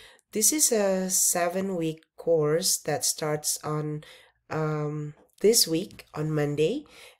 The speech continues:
And I would like to introduce myself. My name is Doctor Uli Putri,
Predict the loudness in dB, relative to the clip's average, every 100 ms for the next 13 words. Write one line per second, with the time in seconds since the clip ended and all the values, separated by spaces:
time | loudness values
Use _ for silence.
0 | _ -4 -2 -2 -4 0 0 2 -2 -4
1 | -8 -8 -6 -2 -2 -2 -2 -2 -2 -4
2 | -4 -4 -2 -2 -4 -6 -8 -10 -8 -6
3 | -4 -4 -4 -6 -8 -6 -4 -4